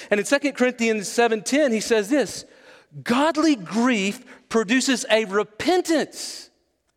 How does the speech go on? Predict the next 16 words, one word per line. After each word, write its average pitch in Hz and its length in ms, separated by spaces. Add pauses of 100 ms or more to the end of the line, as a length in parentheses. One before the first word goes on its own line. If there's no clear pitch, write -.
(320)
a 247 60
repentance 302 560
that 269 160
leads 285 280
to 269 100
salvation 247 840
without 254 380
regret. 190 640 (480)
It 233 100
is 180 140
life-giving, 208 720 (560)
godly 226 380
grief. 131 520 (920)
Whereas 190 360
worldly 208 500
grief, 202 680